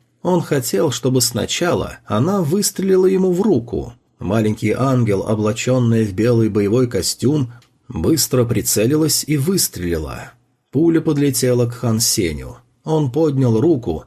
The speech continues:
и произошел взрыв. Затем все исчезло. Рука парня немного покраснела,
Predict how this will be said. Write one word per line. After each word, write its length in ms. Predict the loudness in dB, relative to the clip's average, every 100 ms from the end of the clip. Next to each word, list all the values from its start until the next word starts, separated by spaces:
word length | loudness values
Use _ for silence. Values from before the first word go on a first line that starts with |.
| -2
и 120 | -2
произошел 640 | 0 0 0 -2 0 0 2
взрыв. 540 | 2 2 0 -4 -20 _ _ -10
Затем 560 | -4 -4 -2 0 0 -2
все 300 | -2 -2 -2
исчезло. 880 | -4 -4 -4 -4 -4 -6 -10 -14 -20 _ _ _ -8
Рука 420 | -6 -2 -2 -2
парня 440 | 0 0 0 -2
немного 440 | -2 -2 0 0 -2
покраснела, 880 | -2 -4 -4 -4 -2 -2 -4 -6